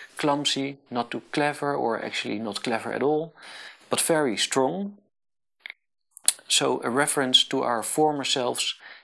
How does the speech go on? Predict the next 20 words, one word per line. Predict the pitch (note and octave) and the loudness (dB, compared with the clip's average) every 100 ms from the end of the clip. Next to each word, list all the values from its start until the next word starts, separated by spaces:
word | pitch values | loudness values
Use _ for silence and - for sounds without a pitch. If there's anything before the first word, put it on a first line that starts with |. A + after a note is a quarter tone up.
| - | -4
in | A#2 | -2
the | A2 G#2 - | -2 -4 -6
Atlantic | - A2+ D3 D3+ C3+ | -2 0 2 0 -2
phase, | - B2 A#2+ - - - _ _ | 0 0 0 -2 -4 -12 _ _
as | - A2+ | -4 -2
it | A2+ | 0
is | A2+ - | -2 -2
called, | A#2 A2 - - - - - - | -2 -4 -4 -12 -16 -18 -18 -12
following | - C#3 C3+ C3 B2 | 0 2 4 2 0
the | A#2 | -2
time | A#2+ A#2 A#2+ | 0 0 0
period, | A#2+ A2+ A2 G#2 - - - - | 0 0 0 -2 -4 -10 -10 -6
uh, | G#2 G#2+ A2+ - A#2 - _ _ - | -4 -4 -6 -8 -12 -16 _ _ -12
in | - A2+ | -4 -2
which | A2+ A2 - | -2 -2 -2
our | G#2+ G#2 | -2 0
faculty | B2 B2+ B2+ A#2 | 0 0 -2 -4
of | G#2 | -2
thinking | C3+ C3 G#2+ G2+ | -2 -2 -4 -4
became | G#2 G#2+ G2 F#2+ | -4 -2 -4 -6